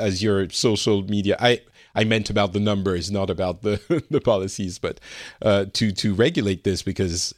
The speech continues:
it's, I mean, <sighs> maybe it's not possible to do it for everyone, but for the important people.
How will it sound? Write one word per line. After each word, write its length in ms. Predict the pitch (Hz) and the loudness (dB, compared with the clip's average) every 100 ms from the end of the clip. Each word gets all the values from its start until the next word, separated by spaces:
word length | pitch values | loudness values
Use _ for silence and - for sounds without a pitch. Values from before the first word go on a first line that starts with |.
| - | -10
it's, 320 | - - - - - | -6 -4 -6 -8 -2
I 60 | - | 2
mean, 200 | 214 202 - - - | 2 0 -4 -6 -6
<sighs> 240 | - _ | -10 _
maybe 260 | 135 165 175 | 0 2 2
it's 160 | - | 2
not 180 | 131 123 | 0 2
possible 380 | 131 120 127 131 | 2 0 0 -2
to 100 | 120 | 0
do 120 | 117 117 | 0 0
it 120 | 104 | 0
for 140 | 90 | 2
everyone, 460 | 127 170 107 101 110 | 2 2 2 2 0
but 260 | 104 101 - - | 0 -2 -4 -8
for 200 | - 110 | 0 0
the 100 | 107 | 0
important 440 | 101 139 131 95 | 0 0 0 -4
people. 300 | - 73 - | -8 -10 -12